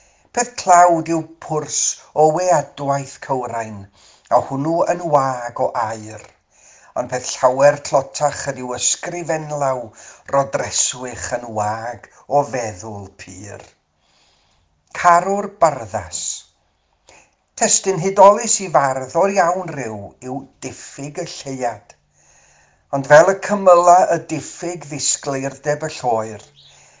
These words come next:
felly y cymyla diffygion mewn iaith a meddwl ddisgleirdeb eich penillion chwythau. Os na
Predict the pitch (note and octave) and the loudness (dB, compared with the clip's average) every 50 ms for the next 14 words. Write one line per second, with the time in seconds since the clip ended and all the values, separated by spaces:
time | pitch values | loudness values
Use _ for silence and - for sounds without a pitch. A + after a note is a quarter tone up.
0 | _ _ _ - C3+ - - - - G#3 G#3 G#3 G3 - - - G3 G#3 G3+ F#3+ | _ _ _ -4 -2 -2 -2 -4 -4 -2 -2 -2 -2 -2 -2 -2 0 0 4 6
1 | F3+ E3+ E3 F3 F3+ F#3+ G3 F#3+ F#3+ - F#3+ F3+ - - - D3 D3+ C#3 - - | 6 6 6 4 4 4 2 0 -2 -6 -10 -10 -10 -8 -6 -6 -6 -6 -6 -4
2 | E3 - - F3 F3 E3+ E3 D#3+ D#3 D3 C#3 C#3 C3 C#3+ D#3 E3 E3+ - - - | 0 2 2 2 2 2 0 0 0 0 0 2 2 2 0 -2 -6 -14 -18 -20
3 | - - - _ _ _ _ _ - C3+ D#3+ F3+ G3 F#3 D#3+ C#3+ C3+ C3 C3 A#2 | -20 -20 -20 _ _ _ _ _ 6 6 6 6 6 2 0 0 -2 -4 -6 -6
4 | A#2 A2+ G#2+ G2+ - _ - - _ _ - C#3+ C3+ - - - - - C3+ C3 | -6 -8 -10 -14 -18 _ -20 -20 _ _ -8 -6 -2 -2 -2 -2 -2 -2 0 0
5 | B2+ B2+ B2+ C3 B2+ C3 - - E3 E3 D#3+ E3 - - _ D3+ D3+ D3+ - - | 0 0 0 -2 -4 -4 -6 -4 -4 -4 -4 -6 -14 -16 _ -10 -10 -10 -10 -8
6 | - D3+ D3+ D3 C#3+ C3 C3 - - - - C#3 C#3 D#3+ E3+ C#3 - - - C#3 | -6 -6 -6 -6 -6 -8 -10 -10 -12 -10 -4 -2 -2 -2 -2 -6 -10 -10 -10 -10
7 | B2 - - B2+ B2 A#2+ A#2 G#2+ G#2 - _ _ _ _ _ _ _ _ _ _ | -12 -10 -8 -8 -8 -8 -8 -14 -20 -20 _ _ _ _ _ _ _ _ _ _
8 | _ _ _ _ _ _ - - C#3+ C#3+ - - D#3+ D#3+ D3 | _ _ _ _ _ _ -4 -2 0 2 2 2 4 6 8